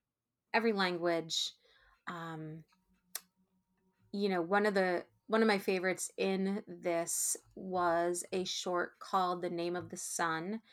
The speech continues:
They actually did a Q and A with the director. Um,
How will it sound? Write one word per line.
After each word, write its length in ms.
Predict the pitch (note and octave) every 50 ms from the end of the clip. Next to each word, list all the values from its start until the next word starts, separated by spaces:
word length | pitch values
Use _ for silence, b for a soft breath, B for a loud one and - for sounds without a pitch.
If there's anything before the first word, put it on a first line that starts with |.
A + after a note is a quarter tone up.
| B B B B B
They 120 | - G3+ G#3
actually 220 | G#3 - D4 C#4+
did 140 | A#3+ A3+ -
a 60 | F3
Q 280 | - - - A3+ G#3+ G3+
and 140 | F#3 F3
A 400 | E3+ E3 E3 E3+ E3+ E3+ E3 E3 D#3+
with 380 | - - F3 E3 E3 E3 E3+ E3+
the 520 | F3 E3+ E3 E3+ D#3+ F3 - F#3 - - -
director. 840 | F#3 - F#3+ F3 F3+ F3+ F#3+ F#3+ - - - D#3+ D#3 D3 D3 F3+ F#3 b b b b b b b b b b b _ -
Um, 580 | G3 F#3+ F3+ F3 F3 F3 F3+ F3 F3 F3+ F3+